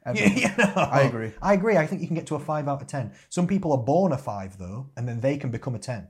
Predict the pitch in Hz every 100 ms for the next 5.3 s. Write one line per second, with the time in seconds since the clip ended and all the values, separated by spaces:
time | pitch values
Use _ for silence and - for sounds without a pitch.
0 | - 120 - 120 113 135 139 165 175 160
1 | 151 143 139 - 110 104 85 - - 117
2 | 110 135 127 139 135 120 110 127 98 -
3 | _ _ 117 123 110 117 104 101 113 120
4 | 107 101 98 113 104 95 85 92 85 104
5 | - - -